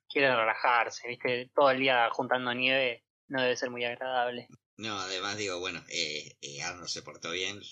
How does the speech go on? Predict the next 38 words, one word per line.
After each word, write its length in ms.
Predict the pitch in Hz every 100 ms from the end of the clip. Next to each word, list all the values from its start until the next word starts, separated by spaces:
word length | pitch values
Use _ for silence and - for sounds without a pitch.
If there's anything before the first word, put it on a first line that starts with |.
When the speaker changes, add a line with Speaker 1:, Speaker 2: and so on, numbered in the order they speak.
| -
Speaker 2:
lo, 260 | - 67 -
lo 140 | 69
ayudó 400 | 69 - 76 76
todo 160 | 71 71
el 140 | 71
día, 180 | 85 90
así 180 | - 82
que 80 | 73
se 140 | 73
merecían 580 | 71 71 - 76 73 71 _
un 200 | 78 78
ratito. 380 | 73 - 71 - _ _
Speaker 1:
Sí, 360 | - 147 143 123
se 220 | - 131
recontra 540 | 123 113 151 147 127 120
merecía 480 | 117 113 - 120
Arnold. 300 | 120 117 113 _ _ _ - _ _ -
Y 60 |
bueno, 200 | 254 247
vemos 220 | 240 226 220
que 360 | 196 180 170
se 180 | 165 185
arma 180 | 180 180
el 60 | 175
partido, 600 | 185 - 220 220 220 214
Arnold 320 | 196 170 160
se 120 | 151
mete, 880 | 160 180 170 160 156 151 156 123 120
eh, 40 | 139
hace 220 | 139 151
un 100 | 139
gol, 200 | 143 139
le 40 | 143
hace 120 | 156
un 80 | 143
gol 140 | 147
a 60 | 139
Yujin, 640 | 139 - 165 170 175